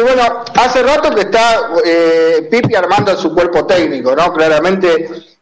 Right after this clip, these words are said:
eh, Pipi Romagnoli no tiene su cuerpo técnico y hace tra-, rato que está tratándolo de armar.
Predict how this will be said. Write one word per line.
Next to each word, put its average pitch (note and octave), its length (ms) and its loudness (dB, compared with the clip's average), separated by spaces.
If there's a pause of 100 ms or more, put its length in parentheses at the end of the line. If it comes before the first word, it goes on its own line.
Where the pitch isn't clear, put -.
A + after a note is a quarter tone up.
eh, B2+ 260 -4
Pipi D#3+ 200 2
Romagnoli E3 440 2
no D#3+ 160 0
tiene E3+ 240 0
su D#3+ 140 -2
cuerpo F3+ 280 0
técnico A3+ 360 0
y F3 40 2
hace E3+ 220 0
tra-, F#3+ 420 -2
rato F#3 260 0
que D#3+ 80 0
está F3+ 140 0
tratándolo F3 460 0
de E3+ 80 2
armar. G#3 540 0